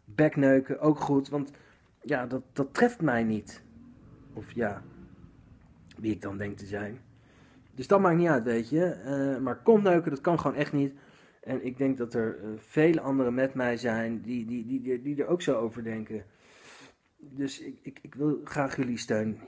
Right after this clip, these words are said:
hi-, hierin vragen. Ehm, eh, om samen met mij kontneuken te verbannen uit, uit onze mooie wereld.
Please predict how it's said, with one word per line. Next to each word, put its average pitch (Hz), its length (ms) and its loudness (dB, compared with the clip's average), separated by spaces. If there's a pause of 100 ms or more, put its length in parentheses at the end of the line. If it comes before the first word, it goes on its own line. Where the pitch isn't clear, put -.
hi-, 90 200 -20
hierin 107 460 -12
vragen. 110 520 -8 (680)
Ehm, 113 500 -8 (1000)
eh, 104 420 -14 (240)
om 113 100 -10
samen 135 400 0
met 123 180 -4
mij 113 380 0 (600)
kontneuken 120 960 0
te - 100 -18
verbannen 107 580 -6 (340)
uit, - 360 -14
uit - 180 -18
onze 113 320 -14
mooie 107 260 -6
wereld. 98 440 -12